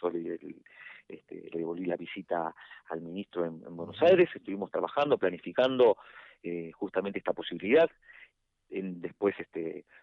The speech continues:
Speaker 1: bueno, vino todo el tema de, de la pandemia, de los confinamientos, este, y, y quedó trunco esa posibilidad. Se reabrió ahora con muchísimo entusiasmo y, y veremos si nos acompaña la salubridad.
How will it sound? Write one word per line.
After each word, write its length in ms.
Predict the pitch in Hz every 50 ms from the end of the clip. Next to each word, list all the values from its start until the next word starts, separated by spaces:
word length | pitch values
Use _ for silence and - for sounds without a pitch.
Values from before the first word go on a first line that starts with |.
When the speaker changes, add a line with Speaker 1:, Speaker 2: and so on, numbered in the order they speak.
| _ -
Speaker 1:
bueno, 180 | - 80 85
vino 220 | 85 92 92 87 82
todo 220 | - 92 90 90
el 100 | 85 82
tema 240 | - 87 90 87 85
de, 280 | 80 78 78 76 78 - _ _ _ - - _ _ _
de 80 | - -
la 80 | - -
pandemia, 560 | - 85 101 123 139 143 143 139 123 98 85
de 60 | 80
los 100 | 80 -
confinamientos, 840 | - 80 - - 80 78 80 82 98 110 107 101 92 - 92 85 - - _ - - - - - - -
este, 260 | - - _ - 78
y, 540 | 80 - - - 80 78 78 - - - _ _ _ _ _ _ _ _ _ _ _ _ _
y 100 | - 92
quedó 220 | - - 85 87 87
trunco 320 | - 95 101 98 95 92
esa 140 | 87 - 90
posibilidad. 600 | - 90 - 104 98 98 107 113 143 160 165 - - - - - - - _ _ -
Se 120 | - 92
reabrió 460 | 80 85 87 85 85 90 113 113 107
ahora 380 | 98 110 135 151 151 143 139 127
con 140 | - 92 90
muchísimo 420 | 87 - - 117 - - 98 98 92
entusiasmo 720 | 85 - 87 - - 143 143 131 123 139 147 147 147 139 _ _ _ - - _ _ _ _ -
y, 560 | 92 92 90 90 90 90 87 87 82 82 78 - 76 - _ _ _ - - - _ _ _ _ _ -
y 280 | - 87 87 90 92
veremos 560 | 90 87 80 - 117 117 117 120 127 143 139 -
si 80 | -
nos 140 | 95 87 82
acompaña 560 | 85 85 - - 85 87 82 104 104 107 107
la 120 | 95 90 -
salubridad. 500 | - 95 95 101 104 107 123 147 156 -